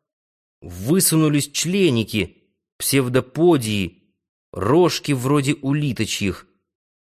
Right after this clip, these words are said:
У танцовщиков были опущены веки, губы в пене. Ни на миг не переставали вращаться они по веретённому, вдобавок продвигаясь по кругу, насколько им позволяло пространство.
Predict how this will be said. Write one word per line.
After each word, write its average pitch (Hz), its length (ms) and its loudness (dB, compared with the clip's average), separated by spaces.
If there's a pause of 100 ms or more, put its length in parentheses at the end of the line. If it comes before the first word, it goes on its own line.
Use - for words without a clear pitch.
(560)
У 98 100 -2
танцовщиков 120 1000 0
были 127 200 0
опущены 113 680 -2
веки, 143 540 0
губы 110 400 0
в - 160 -10 (120)
пене. 143 540 2 (600)
Ни 98 300 2
на 151 180 4
миг 185 300 0
не 156 160 2
переставали 147 680 2
вращаться 135 680 0
они 139 220 2
по 139 120 0
веретённому, 120 1040 2 (500)
вдобавок 110 840 0
продвигаясь 120 680 2
по 120 160 0
кругу, 135 460 0
насколько 135 600 0
им 139 140 2
позволяло 131 560 2
пространство. 127 1120 -2